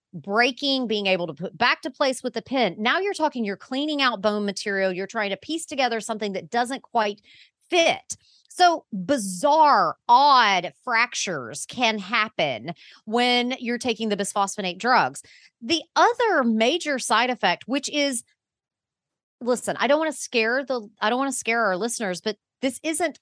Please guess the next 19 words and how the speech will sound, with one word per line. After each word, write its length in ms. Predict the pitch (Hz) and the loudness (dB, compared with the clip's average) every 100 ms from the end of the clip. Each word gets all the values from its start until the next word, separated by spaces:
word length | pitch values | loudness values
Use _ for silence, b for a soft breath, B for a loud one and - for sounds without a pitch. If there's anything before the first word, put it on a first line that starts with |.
| _ | _
uncommon. 840 | 254 262 254 214 220 147 87 - 165 | 0 0 0 0 0 0 -4 -12 -10
I'm 80 | 196 | -2
not 160 | 214 196 | -2 0
saying 220 | 233 233 | -2 -2
it's 120 | - | -6
common, 640 | - - 302 269 202 190 | -10 -2 2 2 2 0
but 140 | 196 233 | -2 -4
it's 120 | 254 | -2
not 200 | 311 - _ - | -2 -2 _ -4
uncommon, 580 | 269 269 220 175 151 175 | -2 -2 -2 0 0 -4
but 100 | 269 | -4
it's 140 | 285 | -4
certainly 480 | - 320 294 269 254 | -4 -2 -2 -4 -6
something 380 | - 226 226 190 | -4 -4 -4 -6
you 120 | 196 | -6
see 600 | - - 254 185 156 160 | -6 -4 -4 -4 -6 -4
in 140 | 220 | -2
your 160 | 202 202 | 0 -2
career, 640 | - 180 185 202 87 85 | -6 -8 -4 -4 -6 -10